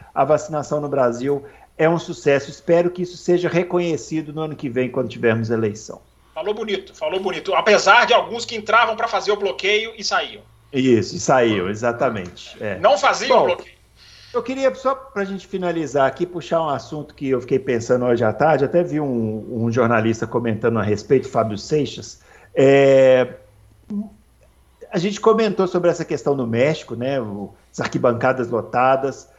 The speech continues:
Speaker 1: A gente viu lá nos Estados Unidos, né, que é um, um mercado que a Fórmula um quer muito conquistar, arquibancadas lotadas. E aqui no Brasil, os pilotos estão sendo recebidos no aeroporto com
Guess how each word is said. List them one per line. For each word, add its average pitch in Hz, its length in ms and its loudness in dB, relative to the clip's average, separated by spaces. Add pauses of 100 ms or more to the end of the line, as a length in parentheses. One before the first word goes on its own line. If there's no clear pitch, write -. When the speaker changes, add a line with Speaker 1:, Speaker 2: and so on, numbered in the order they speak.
(160)
Speaker 1:
A 117 100 -8
gente 135 300 -8
viu 135 220 2
lá 131 140 6
nos 131 180 -6
Estados 165 360 0
Unidos, 143 540 -2
né, 131 180 -4
que - 140 -10
é - 20 -4
um, 107 460 -8
um 107 40 -8
mercado 113 460 0
que 127 60 -2
a 113 60 0
Fórmula 113 600 -2
um 117 80 -2
quer 117 160 0
muito 120 280 -2
conquistar, 117 360 -2
arquibancadas 120 560 -2
lotadas. 113 360 0 (420)
E 254 80 4
aqui 269 200 0
no 277 100 -2
Brasil, 165 540 0
os - 160 -8
pilotos 190 380 -4
estão 220 160 -4
sendo 196 220 -4
recebidos 190 600 -2
no 151 80 0
aeroporto 143 760 4
com 120 420 -2